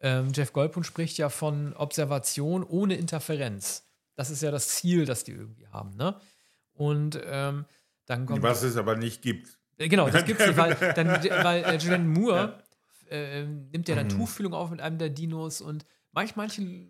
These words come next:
Speaker 1: Sätze sind sehr lustig in dem Film. Da sagt dann Jeff Goldblum, "Typisch Frau, jetzt fasst sie sie auch noch an." Später streitet er sich dann mit ihr und, äh, sie sagt dann, "Wieso, was hast du denn? Ich komme in fünf oder sechs Tagen nach, wenn ihr schon geht."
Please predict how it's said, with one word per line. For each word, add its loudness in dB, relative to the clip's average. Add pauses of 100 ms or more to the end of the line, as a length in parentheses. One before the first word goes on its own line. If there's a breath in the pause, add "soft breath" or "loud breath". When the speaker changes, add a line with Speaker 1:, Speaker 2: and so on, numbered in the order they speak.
(140)
Speaker 1:
Sätze -8
sind -8
sehr -2
lustig -6
in -8
dem -10
Film. -10
Da -4
sagt -4
dann -6
Jeff -6
Goldblum, -6
"Typisch -8
Frau, -4 (180 soft breath)
jetzt -10
fasst -4
sie -4
sie -6
auch -6
noch -8
an." -8 (340)
Später -2
streitet -4
er -2
sich -6
dann -4
mit -4
ihr -4
und, -6
äh, -8
sie -12
sagt -4
dann, -4
"Wieso, -6
was -6
hast -10
du -10
denn? -6 (280 soft breath)
Ich -20
komme -2
in -6
fünf -10
oder -6
sechs -8
Tagen -6
nach, -4
wenn -4
ihr -6
schon -8
geht." -10